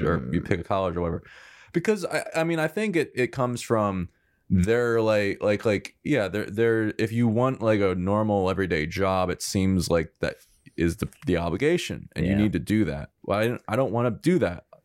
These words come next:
Speaker 1: a normal everyday job. I wanna,
Speaker 2: Yeah.
Speaker 1: I wanna, I don't wanna be in an office. I wanna be making films, and I'm gonna, I'm gonna, because I know in high, from high school and from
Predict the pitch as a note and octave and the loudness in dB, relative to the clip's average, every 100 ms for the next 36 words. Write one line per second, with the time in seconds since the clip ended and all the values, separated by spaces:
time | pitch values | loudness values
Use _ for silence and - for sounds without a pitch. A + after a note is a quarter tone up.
0 | - G2 G2+ G2 F#2+ F2+ F2 F2+ E2+ F#2+ | -4 0 0 0 0 0 0 -2 -2 -2
1 | G2 F#2+ B2 A#2 F#2+ - _ _ _ _ | -2 0 2 0 -2 -6 _ _ _ _
2 | - A2 C3+ B2+ A#2+ G2 C3+ C3+ D3+ C#3 | -4 -2 0 0 -2 0 0 2 2 2
3 | G#2+ F#2+ D#2+ - G2 - G2 A2 B2 G#2+ | 2 0 0 -2 -4 -2 0 0 2 2
4 | A2+ A2 B2 A2+ C#3 B2+ C#2+ E2+ - _ | 2 0 -2 0 2 0 0 -6 -12 _
5 | _ _ _ - G2+ G#2+ A2+ A#2+ A#2+ - | _ _ _ -6 -2 -2 0 2 2 0
6 | _ _ _ _ - A2+ B2+ G#2+ - - | _ _ _ _ -2 0 2 0 -6 -2
7 | C#3 B2 B2 A#2 C3 C3+ G#2 G2+ A#2 - | 0 0 -2 -2 0 2 2 0 -2 -8
8 | _ - G#2 A2 - A#2 F#2 A#2 A#2 - | _ 0 0 0 -4 -4 -4 -4 -6 -6
9 | F#2+ G#2 F2+ F2+ G2+ F#2+ - | 0 2 0 0 -2 -2 -6